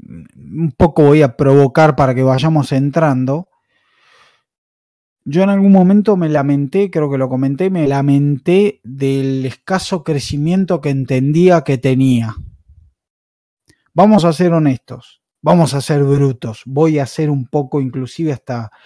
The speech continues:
vulgar. No nos podemos comparar con una chica de veinte años que se pone delante de una cámara con un escote generoso.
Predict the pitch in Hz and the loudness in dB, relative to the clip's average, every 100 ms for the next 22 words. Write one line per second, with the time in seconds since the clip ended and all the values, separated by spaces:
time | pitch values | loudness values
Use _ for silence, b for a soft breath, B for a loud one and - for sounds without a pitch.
0 | b - 143 139 131 123 104 - _ _ | b -2 2 2 2 0 -4 -10 _ _
1 | _ _ _ b b b b - 139 170 | _ _ _ b b b b -2 2 4
2 | 170 156 170 185 - 151 147 139 147 170 | 4 2 2 0 -2 -4 -4 -2 -2 -2
3 | 170 143 147 143 127 170 147 160 151 139 | -2 -2 -2 -4 -4 -6 -2 -2 0 0
4 | 151 156 143 139 147 147 143 165 180 202 | -2 -2 -4 -6 -4 -4 -4 -2 0 0
5 | 196 - _ 127 127 135 151 143 143 147 | -4 -10 _ -6 -2 0 2 4 4 2
6 | 139 135 131 165 196 233 233 - _ - | 2 0 2 2 4 4 2 -2 _ -8
7 | 131 147 147 - 156 143 147 - 127 120 | -2 0 0 -2 -4 -2 -4 -2 -2 0
8 | 123 120 110 - - _ | 0 0 -4 -10 -18 _